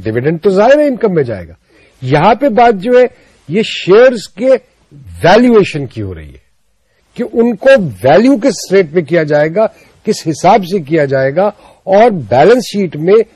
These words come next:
جو کہ فائنینشل اسٹیٹمنٹس کا ایک اہم حصہ ہے، اس میں کس ویلیو پہ شو کیا جائے گا۔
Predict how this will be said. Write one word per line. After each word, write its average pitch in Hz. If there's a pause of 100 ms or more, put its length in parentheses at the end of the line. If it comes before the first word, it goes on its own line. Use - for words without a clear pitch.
(340)
جو 247
کہ 240
فائنینشل 156
اسٹیٹمنٹس 131
کا 190 (320)
ایک 156 (140)
اہم 220 (140)
حصہ 127 (100)
ہے، 135 (1200)
اس 156
میں 175 (280)
کس 220 (560)
ویلیو 175
پہ 113
شو -
کیا -
جائے -
گا۔ -